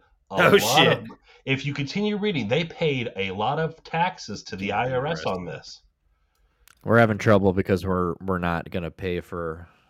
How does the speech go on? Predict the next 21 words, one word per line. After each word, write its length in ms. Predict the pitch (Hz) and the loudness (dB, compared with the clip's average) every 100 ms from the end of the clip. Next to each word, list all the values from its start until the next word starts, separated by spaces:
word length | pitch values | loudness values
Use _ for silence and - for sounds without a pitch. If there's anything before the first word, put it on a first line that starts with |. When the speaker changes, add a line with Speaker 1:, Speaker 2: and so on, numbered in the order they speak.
| 78 | -10
Speaker 2:
Oh. 220 | 87 82 | -6 -6
Speaker 3:
the 80 | 87 | -6
New 60 | |
Speaker 1:
Yeah. 60 | 85 | -8
Speaker 3:
York 200 | 76 80 _ | -10 -12 _
Times. 280 | 82 80 80 | -16 -14 -8
Speaker 1:
Damn 260 | 101 95 87 | -6 -6 -8
right. 180 | 87 - _ _ _ | -12 -14 _ _ _
Speaker 2:
Well, 120 | 120 123 | 4 6
here, 140 | 135 | 6
let 120 | 123 | 4
me, 80 | 135 | 0
let 80 | 139 | 0
Speaker 3:
We 60 | 127 | 2
Speaker 2:
me 60 | 175 | 4
Speaker 3:
need 40 | |
to 40 | 226 | 4
Speaker 2:
pull 80 | 135 | 6
Speaker 3:
get 100 | 123 | 4
Speaker 2:
up. 60 | |
Speaker 3:
that. 300 | 113 101 - | 4 2 0